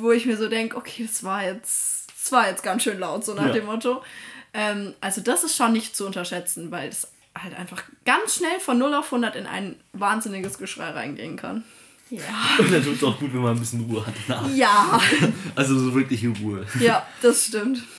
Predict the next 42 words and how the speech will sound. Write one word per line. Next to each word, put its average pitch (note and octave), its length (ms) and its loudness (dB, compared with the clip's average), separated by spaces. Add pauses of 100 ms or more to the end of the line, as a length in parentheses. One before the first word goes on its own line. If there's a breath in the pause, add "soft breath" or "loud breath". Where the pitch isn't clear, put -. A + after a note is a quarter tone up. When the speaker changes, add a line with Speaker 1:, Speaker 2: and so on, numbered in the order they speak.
Speaker 2:
Gibt's C#3 180 -2
auch C#3+ 100 0
irgendwelche C3 500 4
ruhigen C#3 280 2
Momente G3 400 -2
dann? G#3+ 360 -4
Also, G#2+ 380 0 (160)
müssen B2 180 -4
Speaker 1:
Ja. - 80 2
Speaker 2:
haben C#3+ 180 4
die C#3 40 4
auch A2+ 80 0
ein B2 120 -2
Mittagsschläfchen D3 1000 -2
oder C3+ 140 -8
so C3 120 -6
dann? C3+ 220 -8
Speaker 1:
Also, C4+ 440 4 (100)
ich C#4+ 160 0
muss C#4 200 0
sagen, C#4+ 520 4
dass, B3+ 240 -2
also A3 200 -2
ich A3+ 120 -8
beneide A#3 340 4
natürlich B3 420 0
ein A#3+ 100 0
bisschen A#3+ 340 2
die G3+ 100 -6
kleinen C4+ 460 2
Kinder, C4+ 560 0
grad A3 220 0
die G#3+ 100 -2
andere G#3+ 220 -4
F A#3+ 120 -4
S - 100 -4
Jlerin, B3 440 0
die A3 100 -2
in G#3 160 -4
der A3 260 0
Kleinkindergruppe A#3 840 -2
ist. A#3 220 -6